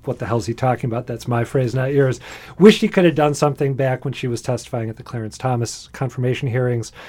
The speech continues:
He also made a comment about abortion in the past week, I believe, which struck me as sort of odd, saying that his support for pro-life, quote-unquote pro-life legislation, uh,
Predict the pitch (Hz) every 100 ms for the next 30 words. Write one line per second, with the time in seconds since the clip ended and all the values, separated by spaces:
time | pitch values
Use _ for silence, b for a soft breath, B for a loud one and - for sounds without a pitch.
0 | B B B - 220 277 247 214 175 165
1 | 165 160 156 151 151 147 135 135 131 143
2 | 110 - 127 160 - 196 202 185 170 160
3 | 165 160 - 160 156 - - 135 147 165
4 | 165 165 156 156 139 - - 147 - 143
5 | 135 147 143 131 131 131 123 - 151 156
6 | 151 131 127 127 b b b b - -
7 | 170 165 - 156 - - 151 151 143 -
8 | - 139 131 123 - - 139 139 135 135
9 | 135 127 139 135 123 - 139 131 - 135
10 | - 135 127 135 - 127 113 - 131 123
11 | 139 127 B B B B B - 151 143